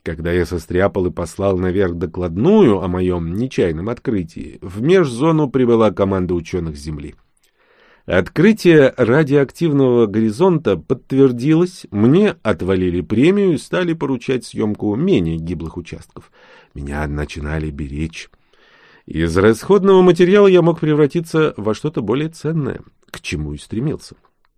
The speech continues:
Помощники мне достались неплохие, водитель катера знал свое дело, охранник тоже.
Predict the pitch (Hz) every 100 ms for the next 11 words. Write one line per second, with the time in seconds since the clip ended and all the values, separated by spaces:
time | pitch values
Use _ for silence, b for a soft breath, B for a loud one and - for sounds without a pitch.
0 | _ _ _ _ _ _ _ - 123 190
1 | 214 202 180 143 131 117 98 104 92 85
2 | 95 85 95 - 143 180 180 B B 120
3 | 151 170 123 87 104 95 90 82 87 85
4 | - 85 82 101 151 151 - - 90 78
5 | - 90 123 135